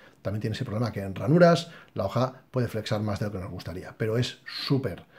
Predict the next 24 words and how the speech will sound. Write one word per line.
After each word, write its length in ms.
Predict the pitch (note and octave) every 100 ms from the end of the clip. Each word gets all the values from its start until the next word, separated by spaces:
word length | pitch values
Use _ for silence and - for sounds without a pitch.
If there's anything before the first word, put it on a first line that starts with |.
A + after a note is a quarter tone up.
| - - -
práctica 580 | - D#3+ E3 D#3 D#3+ D#3+ - - _
y 60 | C3+
súper 400 | - B2+ C3 B2+
económica. 480 | - G#2+ F2+ F2 F#2
Ya 140 | F#2+
lo 60 | G#2+
enseñaré 340 | G#2 G#2 G2+
porque 180 | G#2 G#2
esto 320 | A2 C#3 B2
no 200 | - G#2+
debería 220 | A2 G#2+ A2
faltar 380 | A#2 - G#2 -
en 100 | G#2
ninguna 340 | F#2+ F#2 F#2
caja 220 | F2+ -
de 80 | F2+
herramientas, 580 | E2+ - - - - -
¿vale? 220 | F2+ B2+ B2+ - - - - - _
Esto 420 | E3+ E3 - - - -
es, 300 | C3 B2 - -
diríamos 340 | C3 A#2+ A#2+
que 80 | -
una 120 | B2
alternativa 720 | A#2 A#2+ A2 G#2 F#3 E3+ E2+